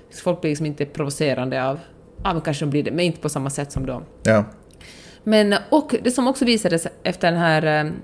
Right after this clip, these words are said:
Speaker 1: efter Way Out West är att folk bär med sig den här vegetariska känslan efteråt. De associerar det till någonting bra att äta vegetariskt och fortsätter äta mer vegetariskt också i sitt vardagsliv. Så det är inte bara liksom de här dagarna man går på konsert som man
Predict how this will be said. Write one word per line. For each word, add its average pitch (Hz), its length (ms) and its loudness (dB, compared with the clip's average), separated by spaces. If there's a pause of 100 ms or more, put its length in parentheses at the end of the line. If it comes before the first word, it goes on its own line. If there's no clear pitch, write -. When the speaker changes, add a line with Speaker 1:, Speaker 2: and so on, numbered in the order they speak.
(180)
Speaker 1:
efter 185 300 2
Way 170 220 4
Out 160 140 0
West 185 360 0
är 165 140 -2
att 160 120 -4
folk 202 240 -6
bär 190 120 2
med 208 260 2
sig 143 380 0 (440)
den 170 140 2
här 160 140 2
vegetariska 160 680 0
känslan 185 440 -2
efteråt. - 540 -4
De 180 220 0
associerar 180 580 2
det 151 180 2
till 151 160 -4
någonting 151 260 -4
bra 160 420 2
att - 100 -12
äta 151 140 -4
vegetariskt 151 520 -4
och 147 80 -10
fortsätter 175 360 -6
äta 147 160 -4
mer 151 120 -2
vegetariskt 143 580 -6
också 151 220 -8
i - 20 -8
sitt 151 120 -14
vardagsliv. - 420 -4
Så - 140 -12
det 156 40 -6
är - 20 -6
inte 160 100 -6
bara 156 100 -2
liksom 139 260 -8
de 147 60 -6
här 147 80 -8
dagarna 143 340 -2
man 143 120 -6
går 147 120 -4
på 147 200 -8
konsert 147 480 -4
som - 200 -10
man 71 140 -8